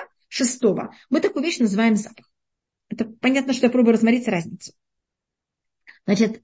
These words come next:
запах не пострадал в, да, Нахон. Это значит, что вот нас, потому что вот это объединение, ам,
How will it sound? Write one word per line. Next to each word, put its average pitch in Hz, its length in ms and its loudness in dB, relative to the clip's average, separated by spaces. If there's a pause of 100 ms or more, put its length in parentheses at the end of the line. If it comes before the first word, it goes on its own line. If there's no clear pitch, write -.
(320)
запах 226 440 0
не 214 80 4
пострадал 208 560 0
в, 185 340 -2
да, 165 240 -2 (180)
Нахон. 202 400 -6 (160)
Это 214 180 2
значит, 269 200 2
что 240 120 0
вот 208 100 -2
нас, 240 220 4 (160)
потому 233 240 4
что 220 420 -4
вот 208 140 2
это 233 140 0
объединение, 208 800 4 (1000)
ам, 175 360 -4